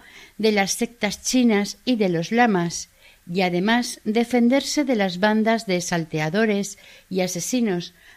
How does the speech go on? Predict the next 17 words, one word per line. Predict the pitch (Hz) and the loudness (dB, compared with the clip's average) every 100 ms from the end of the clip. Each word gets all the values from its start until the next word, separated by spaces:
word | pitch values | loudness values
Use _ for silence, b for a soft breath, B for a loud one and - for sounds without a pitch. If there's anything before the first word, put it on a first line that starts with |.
| b | b
al | 247 285 | 4 4
igual | 294 294 285 | 4 2 0
que | 240 | 0
hizo | 220 220 240 | 0 0 -2
San | 233 208 180 | -2 -2 -2
Bernardo | 165 165 208 202 185 202 - | -2 -2 0 0 0 -4 -4
de | 170 160 | -2 -2
Mentón | 156 165 165 196 190 180 B B B | -2 -2 -2 -2 -2 -6 B B B
cuando | - 277 262 | 2 4 6
estaba | 220 - 269 285 | 4 0 0 2
levantando | 285 196 175 175 202 214 226 | 2 2 2 2 0 0 0
los | 220 175 | -2 -4
hospicios | 170 - 214 - 214 208 - | -6 -4 -4 -2 -4 -4 -4
del | 190 175 | -2 0
Gran | 170 175 170 | 0 0 0
San | 165 170 160 | -2 -4 -4
Bernardo. | 151 160 156 147 143 | -4 -4 -4 -4 -8